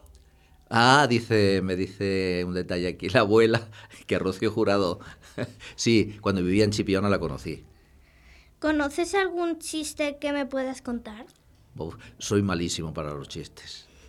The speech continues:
Speaker 1: <laughs> Entonces prefiero no, no contarte ninguno porque <laughs> va a ser muy malo. <laughs>
Speaker 2: Vale. ¿Cambiarías algo de tu vida?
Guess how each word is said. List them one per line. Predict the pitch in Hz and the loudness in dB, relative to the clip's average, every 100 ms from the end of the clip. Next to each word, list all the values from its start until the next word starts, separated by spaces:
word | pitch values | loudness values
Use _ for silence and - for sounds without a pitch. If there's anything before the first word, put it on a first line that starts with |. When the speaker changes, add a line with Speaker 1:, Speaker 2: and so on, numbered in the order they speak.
| 294 | -12
Speaker 1:
<laughs> | 277 - _ - - - 104 - 117 - - - | -12 -14 _ -18 -16 -8 -8 -8 -12 -14 -16 -8
Entonces | 98 104 117 | -4 0 0
prefiero | 98 90 95 90 | -2 -2 -2 -2
no, | 92 - - - | -4 -8 -18 -6
no | 107 | -2
contarte | 101 95 92 95 | -2 0 -2 -2
ninguno | 87 90 92 92 92 | -4 -4 -4 -4 -4
porque | 90 - - 101 104 - | -6 -8 -8 -8 -8 -12
<laughs> | - 110 | -4 -2
va | |
a | |
ser | 104 87 | -2 -4
muy | 85 82 | -6 -6
malo. | 85 82 80 - - - - - _ | -6 -6 -6 -10 -18 -14 -14 -14 _
<laughs> | _ _ - 120 277 | _ _ -16 -8 -4
Speaker 2:
Vale. | 277 254 220 220 _ - - _ - - _ - | -4 -4 -8 -14 _ -20 -20 _ -20 -20 _ -4
¿Cambiarías | 320 320 311 302 311 330 392 | 2 2 2 0 2 0 2
algo | 392 330 294 | -2 -2 -2
de | 269 | -2
tu | 262 240 | -4 -6
vida? | 240 220 285 | -6 -6 -8